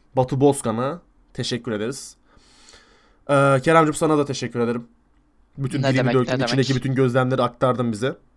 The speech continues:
Speaker 1: Ee, ulaşmak isteyenler için tekrar hatırlatalım. YouTube'a sekiz otuz altı Crew yazarak bize ulaşabilirsiniz. Twitter nokta com sekiz otuz altı Crew. Spotify'dan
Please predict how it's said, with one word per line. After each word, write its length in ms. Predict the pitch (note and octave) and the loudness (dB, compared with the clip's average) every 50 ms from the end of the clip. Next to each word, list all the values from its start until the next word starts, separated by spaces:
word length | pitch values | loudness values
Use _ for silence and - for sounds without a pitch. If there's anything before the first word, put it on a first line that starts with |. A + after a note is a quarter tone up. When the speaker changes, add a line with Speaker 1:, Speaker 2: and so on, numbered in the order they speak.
| _ _ _ _ _ _ _ _ _ _ _ _ _ _ - - - - | _ _ _ _ _ _ _ _ _ _ _ _ _ _ -20 -10 -2 2
Speaker 1:
Ee, 40 | |
ulaşmak 540 | D3 C#3+ C#3+ D3 D3 D#3+ D#3+ - - F3 D#3+ | 4 6 8 8 8 6 4 2 2 -2 -2
isteyenler 260 | - - F3+ F3 F3 | 0 2 2 4 2
için 140 | E3 D3+ G3 | 2 0 0
tekrar 240 | - E3 D#3 F#3+ F#3+ | 0 0 4 6 6
hatırlatalım. 600 | F3+ F3 - F#3 F3+ F3+ F#3 F#3 F#3+ D3+ - - - - - _ _ _ _ _ _ _ _ _ _ - | 6 8 8 8 8 8 8 8 6 6 4 -2 -12 -16 -20 _ _ _ _ _ _ _ _ _ _ -4
YouTube'a 720 | D#3 D#3 - E3 C#3 D3 C#3+ D#3+ E3 E3+ F3 D#3+ - - _ _ _ _ _ - | -2 -2 0 2 4 6 8 8 10 8 6 6 2 -4 _ _ _ _ _ -8
sekiz 280 | - D3+ C3+ C#3 C#3 | -4 -4 -2 0 0
otuz 180 | C#3+ C3+ - C#3 | -2 -2 0 0
altı 200 | C3 A#2 - - | 0 0 -2 -6
Crew 220 | - A2+ G#2+ G2 | -8 -6 -4 -4
yazarak 400 | G2+ G2 G2 F2 D#2+ - - - | -4 -4 -4 -6 -6 -8 -10 -8
bize 140 | B2 B2+ C#3+ | -2 0 2
ulaşabilirsiniz. 800 | C#3 C#3 D3 C#3+ C#3 - D3+ D3 C#3+ C#3+ C3 - C#3+ C#3+ C#3+ C#3 | 4 4 4 4 4 4 4 4 4 4 2 2 -2 -2 -2 -2
Twitter 380 | - - F3+ E3 C#3 - D3 C3+ | -2 0 0 0 0 -2 -4 -4
nokta 260 | B2+ A#2 - A#2+ - | -6 -8 -8 -10 -12
com 180 | G#2 G2 F#2 | -12 -12 -10
sekiz 320 | - - C3+ C3 D#3 D3 C#3+ | -6 -6 -6 -4 -2 -2 -2
otuz 240 | D3+ C#3+ C3+ C3+ D3+ | -2 -2 0 2 4
altı 240 | D3+ C#3+ - C#3+ | 4 4 2 0
Crew. 320 | C3+ D#3+ D#3+ E3 E3 D#3 - - - - _ _ _ _ _ _ _ _ _ _ _ | 0 4 6 6 6 4 0 -12 -20 -20 _ _ _ _ _ _ _ _ _ _ _
Spotify'dan 840 | - - D3+ - F3 D3+ - - D3 C3+ C3 B2 A#2+ A2+ G#2+ - - | -8 -6 -2 0 0 0 2 4 4 4 4 4 2 2 0 -2 -8